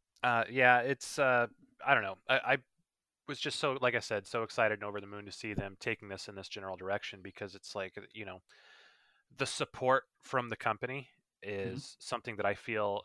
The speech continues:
Speaker 1: has contributed a lot to these other games. Um,
Speaker 2: Oh, yeah.
Speaker 1: and, and it doesn't make Kill Team less than. It just means that, you know, um, like, you go and win a tournament,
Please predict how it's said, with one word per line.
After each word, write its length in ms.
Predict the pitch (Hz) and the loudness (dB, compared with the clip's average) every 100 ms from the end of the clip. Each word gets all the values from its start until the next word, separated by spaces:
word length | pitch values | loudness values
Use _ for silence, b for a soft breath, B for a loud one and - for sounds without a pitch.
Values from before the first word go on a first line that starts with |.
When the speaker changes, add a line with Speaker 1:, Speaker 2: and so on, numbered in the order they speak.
| - | -4
Speaker 1:
has 240 | 113 107 | -2 -2
contributed 400 | 117 - 101 101 | -4 -8 -6 -4
a 40 | 98 | -2
lot 340 | 92 104 - | 2 2 2
to 180 | - 107 | -4 -8
these 220 | 104 104 | -6 -4
other 200 | 104 104 | -2 -2
games. 520 | 101 101 131 - - - b b b b | -4 -6 -8 -14 -18 -20 b b b b
Um, 200 | 104 101 98 | 2 4 4
Speaker 2:
Oh, 100 | 147 | 2
yeah. 200 | 117 113 120 | 0 -2 0
Speaker 1:
and, 240 | 113 107 _ - | 0 -2 _ -10
and 120 | 110 | -6
it 120 | 110 - | -2 2
doesn't 280 | 160 165 | 2 2
make 220 | 143 143 - | -2 -2 -2
Kill 180 | 135 | -4
Team 300 | 123 127 107 | -4 -6 -4
less 240 | 98 107 - | 2 2 0
than. 320 | 139 139 139 | -2 0 -2
It 120 | 135 | -6
just 260 | - 107 - 117 | -8 -10 -10 -10
means 400 | 110 110 101 - | -10 -10 -14 -6
that, 220 | 107 104 - _ _ _ _ _ | -2 -2 -4 _ _ _ _ _
you 100 | 131 | -8
know, 260 | 135 127 123 _ - | -6 -6 -8 _ -10
um, 320 | 123 120 110 _ _ b b b b b | -6 -4 -6 _ _ b b b b b
like, 160 | 123 | -6
you 60 | 131 | -2
go 220 | 139 143 | 0 0
and 100 | 131 | 0
win 140 | 131 123 | 0 0
a 40 | |
tournament, 460 | - 135 123 101 | 0 0 0 -4